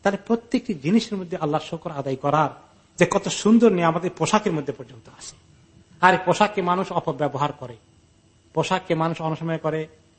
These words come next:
এই জন্য পরে যে কিছু পুরুষ আছে, মহিলাদের দৃষ্টি আকর্ষণ হবে কোন পোশাক পরলে ওইটা পরে বেশি, আর কিছু মহিলা আছে কেমন করে কাপড় পরলে অন্য পুরুষ আমাদের দিকে বেশি তাকাবে সেটা পরে,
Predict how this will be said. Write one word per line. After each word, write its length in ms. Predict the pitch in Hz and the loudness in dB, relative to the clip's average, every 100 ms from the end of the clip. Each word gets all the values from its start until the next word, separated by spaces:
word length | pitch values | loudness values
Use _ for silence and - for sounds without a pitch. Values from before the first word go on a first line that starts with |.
| _ | _
এই 120 | 185 | 2
জন্য 200 | 202 214 | 2 0
পরে 340 | 208 185 165 156 - _ _ | 2 2 2 0 -8 _ _
যে 180 | 170 165 - _ - | -10 -10 -14 _ -2
কিছু 260 | 180 185 175 - | 0 0 -4 0
পুরুষ 280 | 202 220 | 2 4
আছে, 280 | 190 - 165 156 _ _ | 0 -2 -6 -8 _ _
মহিলাদের 420 | 175 202 233 208 | 2 4 4 2
দৃষ্টি 260 | 170 196 - | -2 -2 0
আকর্ষণ 420 | 185 175 - - 180 | 0 -2 -4 -6 -2
হবে 160 | 214 | 2
কোন 260 | 220 247 247 | 2 2 0
পোশাক 300 | 233 - 226 - | 0 0 0 2
পরলে 160 | 208 | 2
ওইটা 240 | 202 180 180 | 4 4 4
পরে 200 | 160 143 | 2 0
বেশি, 240 | 123 - - _ - _ _ _ _ _ _ _ _ _ _ _ _ _ | -2 -10 -20 _ -20 _ _ _ _ _ _ _ _ _ _ _ _ _
আর 120 | 175 180 | 2 4
কিছু 200 | 208 214 | 2 4
মহিলা 340 | 214 208 240 226 | 4 6 6 4
আছে 120 | 220 | 0
কেমন 400 | - 220 254 277 | 4 4 6 4
করে 220 | 269 254 | 4 2
কাপড় 360 | 247 220 214 190 | 2 2 2 0
পরলে 180 | 208 196 | 0 2
অন্য 260 | 208 226 220 | 2 2 2
পুরুষ 280 | 220 220 | 0 0
আমাদের 340 | 220 196 202 196 | 0 0 0 -2
দিকে 180 | 196 208 | 0 4
বেশি 260 | 196 156 | 4 4
তাকাবে 340 | 180 190 165 170 | 4 2 2 2
সেটা 220 | 170 160 | 0 0
পরে, 200 | 147 | -4